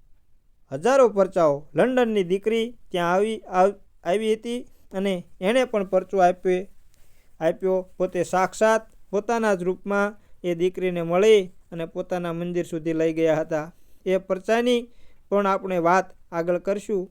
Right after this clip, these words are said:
અને આગળ એવા ઘણા બધા ઇતિહાસો, ઇતિહાસ આપણે બનાવશું.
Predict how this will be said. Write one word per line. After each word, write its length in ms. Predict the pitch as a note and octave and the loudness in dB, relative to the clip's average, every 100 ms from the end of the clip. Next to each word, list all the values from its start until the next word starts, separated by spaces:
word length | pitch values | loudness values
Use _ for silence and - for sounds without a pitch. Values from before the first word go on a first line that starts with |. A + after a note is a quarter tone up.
| - - | -14 -10
અને 260 | D#3 D#3+ - - - D#3+ | -8 -10 -14 -20 -12 -4
આગળ 320 | E3+ E3 D#3+ - E3+ | 0 2 0 -4 0
એવા 240 | E3+ E3 | 2 2
ઘણા 300 | - G3 C4 | 2 2 2
બધા 280 | A3 G3+ F#3+ | 2 2 2
ઇતિહાસો, 840 | F#3+ - F3+ F3+ E3+ F3+ E3+ E3+ - - - - - | 2 -2 -2 0 0 -2 -2 -4 -12 -20 -20 -20 -18
ઇતિહાસ 540 | D#3+ F#3+ F#3 F#3+ F#3 - - - - | -8 2 4 4 -2 -16 -20 -20 -10
આપણે 280 | D#3+ E3 D#3 | -8 -6 -6
બનાવશું. 640 | D#3+ F3 F3 D#3+ F3 | -4 -2 -4 -2 -4